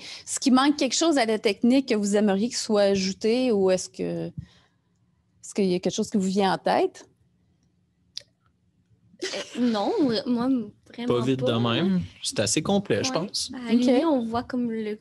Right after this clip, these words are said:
Speaker 2: la continuité, on dirait. Fait que je, non, j'ai, j'ai, euh,
Speaker 1: OK.
Speaker 3: <laughs> C'est ça. C'est une bonne technique.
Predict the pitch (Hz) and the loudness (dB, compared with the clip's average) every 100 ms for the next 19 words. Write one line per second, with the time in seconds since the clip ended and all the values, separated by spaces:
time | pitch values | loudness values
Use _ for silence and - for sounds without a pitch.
0 | - 226 - 226 - 240 220 240 277 240 | -8 -10 -8 -10 -4 -4 -2 -2 -2 -2
1 | 208 208 220 247 302 - 233 - 202 202 | -6 -8 -6 -6 -6 -8 -12 -12 -12 -12
2 | 208 - _ _ _ _ _ _ _ _ | -14 -18 _ _ _ _ _ _ _ _
3 | _ _ _ _ 233 226 226 _ - 220 | _ _ _ _ -12 -10 -12 _ -16 -12
4 | 214 208 214 208 220 - - - - - | -10 -8 -8 -10 -12 -18 -20 -20 -20 -20
5 | _ _ _ _ _ 226 226 202 587 - | _ _ _ _ _ 0 2 2 0 -4
6 | - - - _ - - 294 143 339 494 | -14 -18 -20 _ -14 -2 2 4 2 4
7 | 571 - - 339 - 139 254 254 - 381 | 2 0 0 2 2 0 0 -4 -2 0
8 | 113 117 123 302 - 156 | 2 2 2 2 2 2